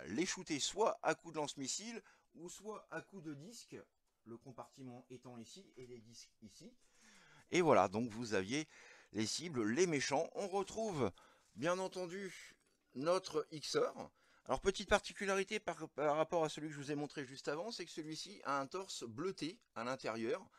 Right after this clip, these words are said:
alors que l'autre est plutôt rose. Voilà. Sinon, on retrouve bien donc le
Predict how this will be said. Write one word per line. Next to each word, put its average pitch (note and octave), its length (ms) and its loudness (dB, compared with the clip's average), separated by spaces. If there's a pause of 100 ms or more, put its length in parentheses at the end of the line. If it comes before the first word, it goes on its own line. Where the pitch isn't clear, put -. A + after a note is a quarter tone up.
(160)
alors A2+ 200 -2
que D#3 100 -6
l'autre G3 340 -4
est A#2 60 -6
plutôt F3 300 -6
rose. G2+ 420 -6 (500)
Voilà. G2 280 0 (400)
Sinon, C#3 500 -6
on E3 100 0
retrouve D3+ 380 -4
bien C#3+ 240 -2
donc A#2 440 -8 (640)
le D#3 320 -4